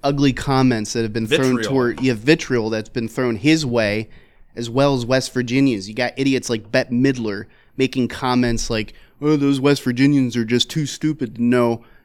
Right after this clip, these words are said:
Speaker 1: you know, and then you have these P H Ds, people that are P H Ds and have masters that are responding directly to Midler and, you know, directly on Manchin's behalf. It's like, we're actually happy with Manchin.
Speaker 2: Absolutely.
Speaker 1: And that's, that's the point, is that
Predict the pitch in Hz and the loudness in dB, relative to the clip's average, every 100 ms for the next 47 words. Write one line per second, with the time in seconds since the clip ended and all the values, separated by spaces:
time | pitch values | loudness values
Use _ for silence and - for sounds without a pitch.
0 | - 127 120 - 139 147 156 151 143 151 | -4 0 0 2 2 4 4 2 2 2
1 | 143 131 131 123 120 _ _ _ - 185 | 2 2 0 -2 -4 _ _ _ -4 2
2 | 170 143 - - 156 160 117 107 - - | 2 2 -2 0 4 4 2 0 -8 -14
3 | _ _ - 170 165 139 123 120 165 147 | _ _ 0 0 2 2 2 0 0 0
4 | 139 - 143 147 127 117 110 131 139 147 | 0 0 0 2 0 -2 0 2 2 0
5 | - 120 120 117 113 - 127 131 131 117 | -2 -2 -2 -2 -2 -2 0 4 4 4
6 | 113 120 120 127 117 113 143 127 117 107 | 2 2 2 0 0 0 0 0 -2 -2
7 | 107 107 - _ _ - 139 127 120 113 | -4 -8 -12 _ _ 2 4 4 0 -2
8 | 139 139 143 135 127 120 123 131 135 120 | 0 0 2 2 4 4 4 4 2 -2
9 | 113 117 117 135 135 120 123 113 156 170 | -4 -4 -2 -2 -2 -4 -4 -2 0 0
10 | - 117 117 131 131 113 104 107 92 104 | 0 -2 0 0 0 -2 -2 -4 -4 -6
11 | 80 104 127 131 - 107 113 180 208 92 | -10 -12 -6 -4 -4 -6 -2 -2 -2 -8
12 | - - _ _ 165 170 202 - - 160 | -20 -20 _ _ 4 6 6 2 0 0
13 | - 147 - 214 117 107 - _ _ 143 | -2 -6 -2 0 0 -2 -14 _ _ -2
14 | 139 156 143 | 4 6 4